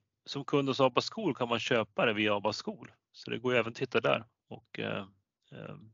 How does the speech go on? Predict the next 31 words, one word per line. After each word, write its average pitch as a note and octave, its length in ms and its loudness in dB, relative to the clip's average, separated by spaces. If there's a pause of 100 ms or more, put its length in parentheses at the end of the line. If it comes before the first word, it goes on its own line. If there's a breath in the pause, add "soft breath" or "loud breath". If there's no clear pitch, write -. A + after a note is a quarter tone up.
(220)
efter - 320 -6
själva G#2 440 2 (140)
Invilabs G#2 760 2 (400)
prenumerationen. G#2+ 680 2 (3000 loud breath)
Hur, F3 260 12
eh, E3+ 340 12 (1200)
om F3 120 2
vi F#3 100 8
säger F#3 180 8
så F3 100 4
här, E3 100 8
en C#3+ 340 0
kort - 240 -2
fråga. A#2 380 2
Om D3+ 180 -4
en E3 80 2
skola F3+ 340 4
vill E3+ 100 4
köpa E3 340 4
in E3+ 100 2
det C#3+ 80 6
här A#2+ 80 6
och B2+ 100 8
använda B2+ 380 4
det A#2 80 2
nu A#2 80 -4
då, A2+ 60 -2
exempel A2 440 -6
i, A2 220 -2 (320)
i, A2+ 300 -2
eh, - 100 -4